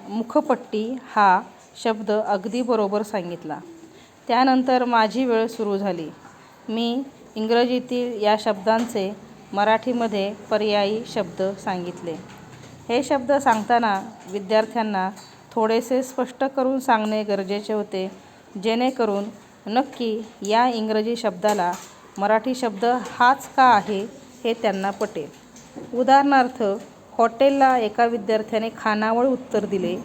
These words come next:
परंतु मी त्याला समजावून सांगितले की हॉटेलला उपाहारगृह का म्हटले जावे. चॅट या शब्दासाठी सुद्धा असेच काहीसे घडले.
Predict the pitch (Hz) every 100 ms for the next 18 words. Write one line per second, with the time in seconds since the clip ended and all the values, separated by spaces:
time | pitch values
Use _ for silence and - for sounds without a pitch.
0 | - - - - 220 233 247 254 254 269
1 | 240 220 220 233 226 226 262 277 226 190
2 | 185 185 185 202 226 - 214 202 202 196
3 | 226 226 185 190 - 196 214 214 240 240
4 | 226 214 190 190 - - - - 214 220
5 | 233 - 196 185 180 165 151 - - -
6 | - - - - - - - - - 240
7 | 269 277 254 254 233 208 233 233 226 240
8 | 226 208 202 208 - - - - 202 254
9 | 247 - 202 196 202 196 196 175 156